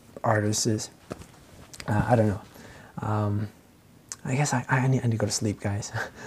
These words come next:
Uh, thank you for listening, honestly. Thank you for the, uh, constructive criticism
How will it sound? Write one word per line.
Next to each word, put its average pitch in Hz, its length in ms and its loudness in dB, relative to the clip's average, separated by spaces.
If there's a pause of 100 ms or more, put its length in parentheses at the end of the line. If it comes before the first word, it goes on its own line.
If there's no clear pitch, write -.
(180)
Uh, - 160 -2
thank 165 240 12
you 156 80 8
for 139 120 4
listening, 110 400 2 (200)
honestly. 113 420 2 (300)
Thank 131 240 4
you 123 40 2
for 120 180 0
the, 110 200 4
uh, 104 180 4 (280)
constructive 113 540 0
criticism 113 580 0